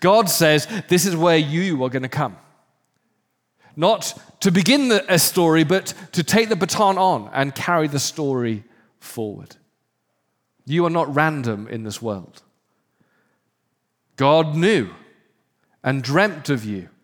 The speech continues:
got excited about you being born, and not only decided the unique cocktail of who you are,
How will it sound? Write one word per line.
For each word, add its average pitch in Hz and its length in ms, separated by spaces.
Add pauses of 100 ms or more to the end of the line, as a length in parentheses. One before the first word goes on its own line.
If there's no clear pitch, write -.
(200)
got 165 140
excited 185 580
about 160 320
you 165 480 (540)
being 156 200
born, 156 320 (1600)
and 147 80
not 214 180
only 262 280
decided 208 580
the 165 80
unique 190 380
cocktail 180 580
of 139 100
who 151 80
you 185 220
are, 156 320